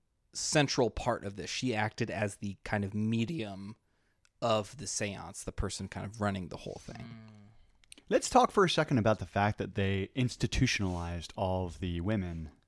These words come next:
Speaker 1: Well, I'm sure they were
Speaker 3: And the men
Speaker 1: hysterical.
Speaker 3: were released.
Speaker 1: What do you mean?
Speaker 2: Makes perfect sense to me.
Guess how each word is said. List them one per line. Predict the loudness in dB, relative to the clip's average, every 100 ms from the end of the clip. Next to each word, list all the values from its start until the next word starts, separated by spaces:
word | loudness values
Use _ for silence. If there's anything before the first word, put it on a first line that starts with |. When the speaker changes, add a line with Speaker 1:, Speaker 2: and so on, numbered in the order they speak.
| _ 2
Speaker 1:
Well, | 6
I'm | 6
sure | 6 6
they | 6
were | 6 4
Speaker 3:
And | 6 8
the | 10 10
men | 12 10 10
Speaker 1:
hysterical. | 8
Speaker 3:
were | 6 6 4 2 -2 -10 _ _ _ 0
released. | 2 2 0 -10 -20 -20 _ _ _ _ _ _ _ _ _ _ _ _ _
Speaker 1:
What | 8 10
do | 10
you |
mean? | 8 6 4 0 -10 -20
Speaker 2:
Makes | -20
perfect | -20 -20 -20 -18
sense | -16 -16
to | -18
me. | -18